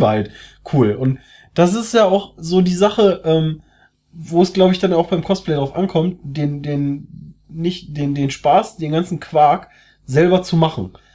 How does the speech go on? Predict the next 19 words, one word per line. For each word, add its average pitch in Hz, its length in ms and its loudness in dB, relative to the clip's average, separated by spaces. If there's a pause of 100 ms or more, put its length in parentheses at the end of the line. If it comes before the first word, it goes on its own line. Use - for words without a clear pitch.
(160)
Also 131 220 2
das 135 140 0
Kostüm, 196 420 -2
ich 165 160 -6
bin, 196 260 2
ich 170 140 -4
bin 196 80 4
ja 175 80 6
auch 156 100 2
kein 147 180 2
Bastelkind. 123 600 0
Also 113 160 0
meine 131 200 4
Freundin 170 420 2
wird 156 120 -2
dir 151 120 0
das, 139 260 -4
äh, 135 220 2
sofort 151 440 0